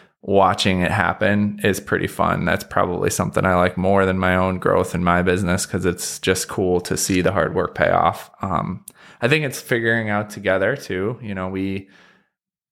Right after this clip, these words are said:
have conversations about each other's business, and I think sometimes it helps in our own too, to hear a different perspective. And so kinda doing it together would be another fun part.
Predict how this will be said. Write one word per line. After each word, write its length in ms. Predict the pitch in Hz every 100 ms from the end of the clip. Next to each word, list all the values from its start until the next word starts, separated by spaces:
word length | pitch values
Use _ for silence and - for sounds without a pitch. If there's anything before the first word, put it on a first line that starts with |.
| _ _ _ _ -
have 340 | 110 104 104
conversations 760 | - 101 101 - 95 98 110 107
about 300 | 104 98 98
each 160 | 98
other's 280 | 104 98 101
business, 580 | - 92 107 98 101 -
and 280 | 90 90 87 -
I 100 | 98
think 380 | - 90 90 -
sometimes 640 | - 101 101 95 95 - -
it 140 | 95 104
helps 380 | 95 92 -
in 160 | - 98
our 160 | 90 85
own 280 | 90 90 90
too, 440 | - 87 90 101
to 120 | - -
hear 240 | 95 90
a 40 |
different 300 | 85 - 71
perspective. 640 | - - - - - 107 104
And 100 | 101
so 140 | -
kinda 240 | - 104 90
doing 280 | 92 90 92
it 120 | 82
together 360 | - 90 95
would 140 | 92 92
be 340 | 90 87 - _ -
another 300 | 104 92 90
fun 260 | 95 90
part. 420 | 87 92 92 -